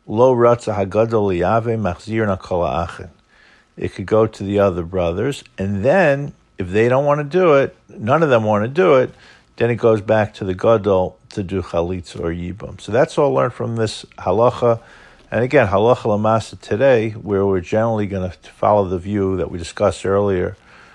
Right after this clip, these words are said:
of Abba Shaul, that we're obviously not gonna push a Chalitza on anyone, then this process would be necessary to at least be aware of it if you have such a situation. This is formulated la halacha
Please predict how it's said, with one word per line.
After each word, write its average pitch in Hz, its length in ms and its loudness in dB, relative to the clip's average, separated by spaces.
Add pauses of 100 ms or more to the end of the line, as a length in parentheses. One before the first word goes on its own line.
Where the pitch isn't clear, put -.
(160)
of 87 180 -2
Abba 92 280 2
Shaul, 117 640 2 (720)
that 92 240 -2
we're 92 240 -2
obviously 107 460 2
not 92 180 -2
gonna 92 160 -6
push - 320 -6
a 120 60 -4
Chalitza 139 500 -4
on 101 160 -2
anyone, 98 560 -4 (320)
then 107 560 -2 (560)
this 107 220 -2
process 110 800 0
would 104 340 -4
be 95 160 -2
necessary 92 800 -2
to - 160 -10
at 92 80 -4
least - 220 -8
be 92 120 -6
aware 110 300 0
of 98 140 0
it 90 80 -2
if 90 100 -8
you 95 80 -6
have 92 160 -2
such - 240 -8
a 80 40 -14
situation. 82 680 -6 (640)
This 147 240 0
is 123 100 -4
formulated 104 680 2
la 90 140 2
halacha 110 640 2